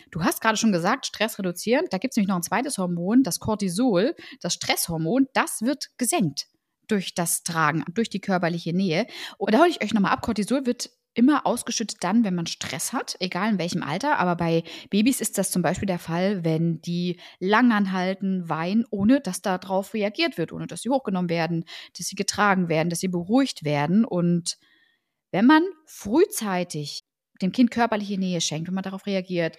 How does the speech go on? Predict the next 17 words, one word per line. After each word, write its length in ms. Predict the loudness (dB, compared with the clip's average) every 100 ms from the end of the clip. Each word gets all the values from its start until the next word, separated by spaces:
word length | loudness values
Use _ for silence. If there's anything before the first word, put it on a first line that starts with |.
| -8
wenn 140 | -2 0
Marie 260 | 0 -2
frühzeitig 480 | 2 4 6 4 2
dann 160 | 0 -4
eine 360 | -4 -4 -4
Umarmung 380 | -2 2 4 4
bekommt, 340 | 2 -4 -8 -8
wenn 80 |
sie 140 | -10 -12
Stress 360 | -10 -10 -8
hat, 180 | -8 -10 -12 -20 -20 _
dann 240 | 2 4 4 2
wird 320 | -4 -2 0
die 80 | -2
Cortisolausschüttung 1040 | 0 0 0 0 0 2 0 -2 -2 0 0
einfach 540 | 0 0 0 -2 -4 -18 -20 -4
reguliert. 600 | 0 2 4 4 2 -4